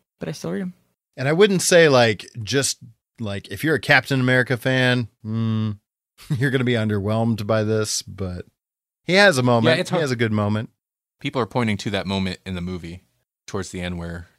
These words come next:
Speaker 1: Like a hand
Speaker 3: Cap finally shows up
Speaker 1: or
Speaker 3: and he,
Speaker 1: not.
Speaker 3: like, actually, like, holds him back for a moment.
Speaker 1: Yeah.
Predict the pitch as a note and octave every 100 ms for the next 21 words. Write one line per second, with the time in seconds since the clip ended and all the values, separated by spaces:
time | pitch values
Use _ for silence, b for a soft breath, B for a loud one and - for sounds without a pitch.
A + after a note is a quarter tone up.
0 | _ - E3+ F3 A#2 F#2+ F2 G2 F#2+ -
1 | F#2+ F2+ E2+ F2+ F2+ E2+ E2 - - F2+
2 | - G2+ F2+ E2 - F#2 E2+ F2 F2 F#2
3 | A#2 A2+ A2+ B2+ - D#3